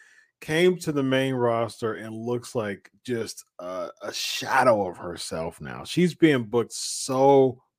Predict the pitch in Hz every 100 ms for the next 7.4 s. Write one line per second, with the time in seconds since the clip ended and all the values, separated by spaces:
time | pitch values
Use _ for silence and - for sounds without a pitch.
0 | _ - 151 160 165 139 123 110 113 110
1 | 113 110 104 101 104 - 87 - - -
2 | - - - - 160 156 127 143 143 -
3 | - 127 117 110 101 - _ _ _ _
4 | _ _ _ _ - - - - - -
5 | 175 - _ _ - - 285 - 160 131
6 | 151 139 131 131 127 127 139 151 165 160
7 | 160 143 131 127